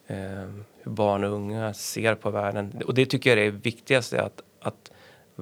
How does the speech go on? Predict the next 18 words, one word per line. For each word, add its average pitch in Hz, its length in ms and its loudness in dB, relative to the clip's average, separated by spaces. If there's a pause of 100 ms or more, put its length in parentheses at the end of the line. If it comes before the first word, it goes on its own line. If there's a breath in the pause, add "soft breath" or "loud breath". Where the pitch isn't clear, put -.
som 113 220 -4
vuxen 110 340 0
vara 117 80 6
intresserad 107 440 -2
för 113 100 -4
vilka 107 260 -6
slutsatser - 720 -2
drar 101 400 0
barn 101 340 -2
och 107 120 2
unga 120 420 0
utav 101 560 -2
sin, 107 420 -6 (340)
liksom, 113 280 -8
sina 104 200 0
uppväxtvillkor, 120 920 0
eller, 101 300 0 (640 loud breath)
eh, - 420 -6